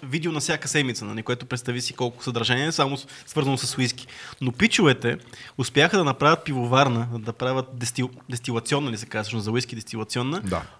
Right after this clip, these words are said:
Speaker 1: Единствено и само от Patreon подкрепа, в интерес на истината. И с супер много пъркове, които дават на хората, примерно това да веднъж в годината ти пращат няколко бутилки, а, уиски от тяхното, да взимат решения какви сортове, какви бъчви да се отгле-, да се, да старее вино, да,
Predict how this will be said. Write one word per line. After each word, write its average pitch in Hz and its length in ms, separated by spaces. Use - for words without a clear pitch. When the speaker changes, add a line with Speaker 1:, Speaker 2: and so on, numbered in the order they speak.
Speaker 1:
Единствено 175 520
и 156 80
само 175 460
от 165 240
Patreon 147 440
подкрепа, 123 420
в - 80
интерес 113 360
на 113 60
истината. 107 440
И 127 60
с - 240
супер 156 300
много 180 180
пъркове, 175 440
които 160 280
дават 151 300
на 147 80
хората, 151 640
примерно 131 300
това 127 260
да 123 280
веднъж 123 280
в 113 40
годината 120 540
ти 117 120
пращат - 320
няколко 123 240
бутилки, 117 680
а, 113 220
уиски 123 320
от 120 80
тяхното, 127 460
да 127 60
взимат 139 260
решения 135 280
какви 139 200
сортове, 139 380
какви - 160
бъчви 135 320
да 135 360
се 131 80
отгле-, 131 300
да 131 120
се, 131 220
да 123 340
старее 123 340
вино, 123 220
да, 120 420